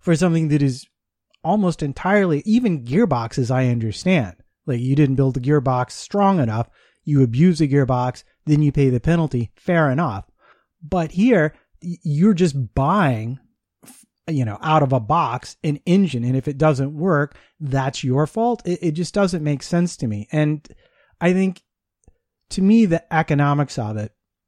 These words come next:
i-, is what, what I don't understand, is if you're, if you're supposed to supply four engines and you wind up having to supply nine, which means you probably built more than that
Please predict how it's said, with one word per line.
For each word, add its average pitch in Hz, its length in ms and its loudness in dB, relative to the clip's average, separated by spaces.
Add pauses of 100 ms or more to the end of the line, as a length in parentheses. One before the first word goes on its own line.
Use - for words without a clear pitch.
(220)
i-, 156 180 0
is 147 220 0
what, 151 340 -2
what 151 340 -2
I 170 120 2
don't 143 200 0
understand, 107 640 -8 (460)
is 147 380 -2
if 151 220 -2
you're, 160 500 2
if 143 160 0
you're 170 160 2
supposed 170 380 0
to 147 120 -6
supply 131 440 -4
four 151 400 0
engines 110 500 -8
and 143 100 -2
you 143 100 0
wind 139 200 0
up 131 80 -2
having 143 320 -2
to 127 80 0
supply 127 460 -2
nine, 120 800 -2 (540)
which 160 200 -2
means 151 220 2
you 135 80 -2
probably 135 340 2
built 139 320 -2
more 135 240 2
than 107 200 -4
that 87 280 -12